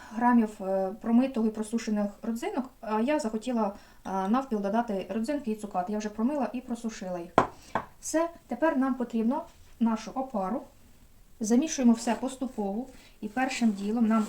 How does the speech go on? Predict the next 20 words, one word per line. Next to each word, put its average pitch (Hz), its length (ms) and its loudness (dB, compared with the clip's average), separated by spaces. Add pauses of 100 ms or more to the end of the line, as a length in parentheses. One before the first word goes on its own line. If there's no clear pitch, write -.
(300)
До 220 180 2
опари 220 640 -2 (240)
потрібно 208 440 0
додати 196 440 -2 (100)
воду 269 320 0 (140)
і 226 80 -2
борошно. 202 520 0 (200)
І 202 80 -2
виміс-, 247 440 0
вимісити 254 360 0
наше 208 240 0
тісто 220 360 -4 (420)
до 220 120 4
гладкості. - 580 -2 (1000)
Додаємо, 208 600 -2
вже 214 120 -4
відміряна 208 440 2
в 196 40 -8
мене 190 200 -8
вода. 190 260 -8